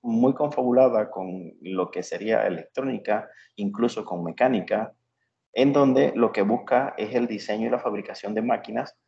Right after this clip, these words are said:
que permitan a nivel físico desarrollar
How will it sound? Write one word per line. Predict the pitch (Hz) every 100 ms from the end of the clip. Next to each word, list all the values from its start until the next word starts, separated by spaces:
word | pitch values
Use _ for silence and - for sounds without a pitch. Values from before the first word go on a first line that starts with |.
| _ _ _
que | - 104 107 110 - - _
permitan | - 101 107 151 175 101 104 113 113
a | -
nivel | 104 104 113 139
físico | - 139 - - 139 135
desarrollar | 123 - 95 90 90 107 120